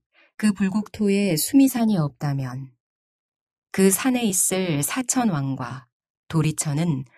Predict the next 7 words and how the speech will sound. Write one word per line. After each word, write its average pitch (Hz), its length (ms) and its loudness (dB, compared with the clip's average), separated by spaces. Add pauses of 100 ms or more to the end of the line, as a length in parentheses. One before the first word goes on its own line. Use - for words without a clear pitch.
(260)
어디에 202 640 2
의지해 160 680 -4
살 226 260 -6
수 - 300 -2
있나이까? 139 800 -6 (1700)
부처님께서 202 880 2
말씀하시기를, 151 1120 -4